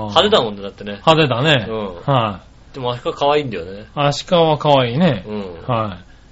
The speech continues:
Speaker 2: アシカショーなかなか見ないね。
Speaker 1: 見ないよね。
Speaker 2: そうやね。
Speaker 1: 江ノ島とかでやってそうだよね、なんかね。
Speaker 2: やってんのかな？
Speaker 1: わかんないけど。
Speaker 2: はい。ねえ、そしたら、
Speaker 1: うん。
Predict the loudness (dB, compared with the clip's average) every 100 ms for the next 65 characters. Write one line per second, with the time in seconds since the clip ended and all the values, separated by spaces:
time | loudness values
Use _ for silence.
0 | 0 0 2 2 2 4 4 4 4 2
1 | 0 0 -2 -2 -2 0 0 -2 -6 -4
2 | -4 -4 -8 -4 -2 -2 -6 -20 -20 -8
3 | -2 2 2 2 -2 -2 -4 -6 -8 -12
4 | -14 -14 -18 -18 -4 0 2 2 0 2
5 | 4 2 0 -10 -10 -10 -10 -16 -18 -6
6 | -2 -2 -4 -10 -18 -20 -20 -20 -20 -18
7 | -6 0 2 2 0 -6 -14 -20 -6 -4
8 | -2 2 6 6 4 -4 -12